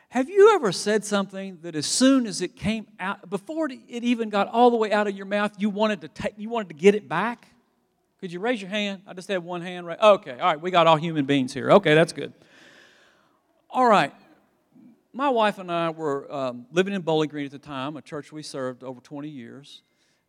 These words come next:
And we were walking along. It was a Saturday afternoon. It was, it was early summer. It wasn't real hot yet. And,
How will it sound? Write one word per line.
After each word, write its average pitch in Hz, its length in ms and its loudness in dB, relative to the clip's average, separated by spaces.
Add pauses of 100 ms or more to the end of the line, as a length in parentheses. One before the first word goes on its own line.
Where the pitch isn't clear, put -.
And 160 360 -8
we 208 140 -6
were 190 120 -10
walking 196 420 -2
along. 160 280 -6
It - 20 -14
was 120 100 -20
a 117 60 -20
Saturday 175 840 -8
afternoon. 160 640 -10
It 156 100 -18
was, 131 300 -20 (340)
it - 140 -20
was 147 360 -18
early 190 380 0
summer. 175 380 -8
It 170 80 -14
wasn't 165 320 -14
real 175 120 -14
hot 175 360 -14
yet. 165 340 -14
And, 160 220 -20